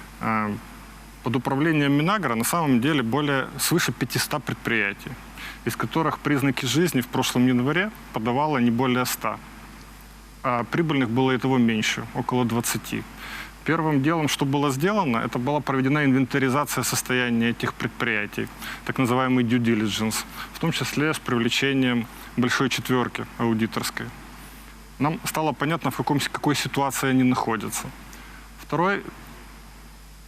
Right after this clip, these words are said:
срочной мерой было внедрение системы финансового мониторинга и контроля операци-, операционной деятельности их, этих предприятий. В результате это позволило выявить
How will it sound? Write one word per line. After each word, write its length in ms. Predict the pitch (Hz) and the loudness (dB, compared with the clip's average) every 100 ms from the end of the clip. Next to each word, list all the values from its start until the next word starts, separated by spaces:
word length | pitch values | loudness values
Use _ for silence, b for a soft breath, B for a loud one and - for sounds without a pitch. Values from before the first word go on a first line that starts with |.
| - - | -20 -8
срочной 560 | - 147 131 - 113 113 | 0 2 2 2 4 4
мерой 320 | 113 113 113 | 4 4 0
было 260 | 110 147 139 | 2 2 4
внедрение 540 | 123 117 135 151 127 | 4 4 2 2 2
системы 400 | - - 127 131 | 0 0 2 2
финансового 520 | - 123 131 - 127 | 4 2 2 2 2
мониторинга 600 | 123 127 120 160 147 117 | 4 4 4 2 2 2
и 60 | 113 | 0
контроля 580 | - 117 - 143 135 120 | 0 0 2 2 2 0
операци-, 480 | 123 127 117 135 135 | -2 -4 -2 -4 -4
операционной 640 | 127 127 123 135 139 127 117 | -2 -2 0 2 4 4 4
деятельности 640 | 120 135 - 113 113 - | 4 2 2 0 0 -2
их, 100 | - 110 - - | -4 -6 -8 -8
этих 240 | 127 123 | -4 -4
предприятий. 720 | - - - 117 110 107 - 117 - B B B B B B B - | -4 -6 -2 0 0 -2 -6 -12 -12 B B B B B B B 0
В 80 | 123 | 2
результате 540 | 127 143 214 214 113 - - - - - - - - - | 2 2 0 0 -4 -6 -18 -18 -18 -18 -20 -18 -12 -6
это 200 | 120 123 | -2 -2
позволило 560 | - 110 135 143 123 | 0 2 2 4 4
выявить 440 | 113 151 160 120 | 4 4 4 4